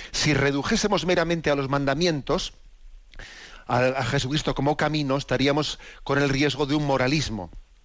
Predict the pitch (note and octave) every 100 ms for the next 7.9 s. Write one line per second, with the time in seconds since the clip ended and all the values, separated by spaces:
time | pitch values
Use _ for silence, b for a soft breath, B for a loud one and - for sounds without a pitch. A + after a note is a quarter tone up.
0 | - - - - B B B B - D#3
1 | C#3+ C3+ C3+ C3+ B2+ C3+ C3+ G#3 G#3+ G3+
2 | C#3 F3 D#3+ F3+ E3+ D3 C3+ C3+ C#3+ E3+
3 | F3 F#3 - - _ - - - - -
4 | D#3+ C4+ B B B B - A2+ A2+ A2
5 | B2 B2 A#2+ A#2+ C#3 C#3+ C3+ C3 B2+ B2
6 | B2 A#2+ A#2 B2+ A#2 B2 A#2+ B2 A2+ A#2
7 | E3 D3+ C3+ B2+ D3 D#3 - D#3